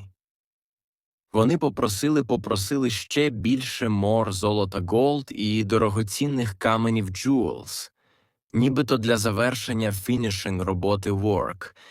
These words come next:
але насправді ховали, hide усе у свої кишені, pockets.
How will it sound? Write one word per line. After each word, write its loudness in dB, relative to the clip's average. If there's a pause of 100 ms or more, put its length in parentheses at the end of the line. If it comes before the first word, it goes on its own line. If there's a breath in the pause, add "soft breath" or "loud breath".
(240 loud breath)
але 2
насправді 0
ховали, 0
hide -2
усе -2
у -2
свої -2
кишені, -4
pockets. -8